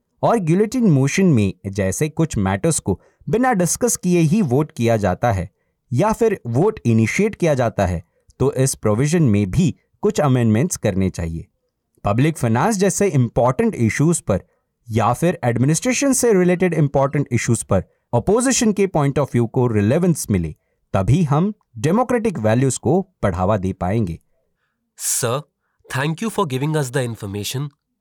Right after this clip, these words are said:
Speaker 2: Dear listeners, आज के पॉडकास्ट को हम यहीं पर कंक्लूड करते हैं। नेक्स्ट एपिसोड में एक नए टॉपिक के साथ हम फिर से आपसे कनेक्ट करेंगे।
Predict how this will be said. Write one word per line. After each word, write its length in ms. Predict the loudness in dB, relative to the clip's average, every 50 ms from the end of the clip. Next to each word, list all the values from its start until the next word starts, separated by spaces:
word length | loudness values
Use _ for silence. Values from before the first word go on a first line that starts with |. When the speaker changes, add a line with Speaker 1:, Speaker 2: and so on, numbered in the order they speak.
| _ _ -16
Speaker 2:
Dear 260 | -10 -8 -6 -4 -4
listeners, 580 | -4 -4 -6 -4 -4 -2 -2 -2 -4 -6 -10 -16 _ _ _ -8
आज 280 | -6 -4 -4 -4 -6 -6
के 120 | -8 -8
पॉडकास्ट 600 | -6 -4 -4 -4 -4 -4 -6 -6 -6 -6 -6 -8
को 120 | -6 -6 -4
हम 200 | -4 -4 -8 -8
यहीं 220 | -6 -6 -6 -4
पर 160 | -4 -4 -6
कंक्लूड 440 | -4 -4 -6 -6 -4 -4 -6 -6 -4
करते 280 | -6 -6 -6 -6 -6 -6
हैं। 200 | -6 -6 -8 -10 _ _ _ _ _ _ _ _ -8
नेक्स्ट 320 | -6 -4 -4 -4 -4 -6
एपिसोड 460 | -6 -4 -4 -4 -2 0 0 0 0 -2
में 180 | -4 -4 -6 -8 _ _ _ _ -10
एक 220 | -8 -8 -8 -8 -6
नए 220 | -4 -4 -2 -2
टॉपिक 360 | -2 -2 -4 -2 -4 -6 -4
के 80 | -4 -6
साथ 380 | -6 -4 -6 -6 -6 -8 -12 -8 -6
हम 160 | -4 -4 -4
फिर 200 | -4 -4 -4 -4
से 180 | -4 -4 -4
आपसे 320 | -4 -4 -4 -4 -4 -6 -6
कनेक्ट 360 | -4 -4 -4 -4 -4 -6 -8
करेंगे। 400 | -10 -10 -10 -10 -12 -16 -18 -20